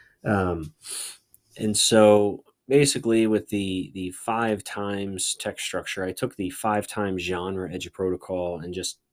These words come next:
changed genre to text structure. And I had students writing with descriptive, um, sequence, compare, contrast, cause effect, and problem solution text structures. And I started with a funny picture,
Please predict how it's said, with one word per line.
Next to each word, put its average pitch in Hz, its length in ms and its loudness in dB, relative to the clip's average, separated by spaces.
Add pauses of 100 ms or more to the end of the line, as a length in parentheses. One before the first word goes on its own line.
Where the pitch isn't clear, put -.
(240)
changed 92 320 -6
genre 87 400 -4
to 85 80 -4
text 90 320 -8
structure. 80 500 -6 (640)
And 117 120 -2
I 139 120 2
had 139 200 2
students 127 520 0
writing 104 420 0
with 98 260 -4
descriptive, 98 880 -2 (640)
um, 82 520 -10
sequence, - 880 -2 (100)
compare, 101 480 -2
contrast, 92 560 -6
cause 95 240 -6
effect, - 520 -10 (220)
and 87 200 -12
problem 92 420 -2
solution 90 760 -4 (120)
text 139 240 0
structures. 92 600 -2 (960)
And 101 440 -6
I 104 180 -2 (180)
started 127 400 4
with 117 120 6
a 117 40 0
funny 107 540 0
picture, - 500 -4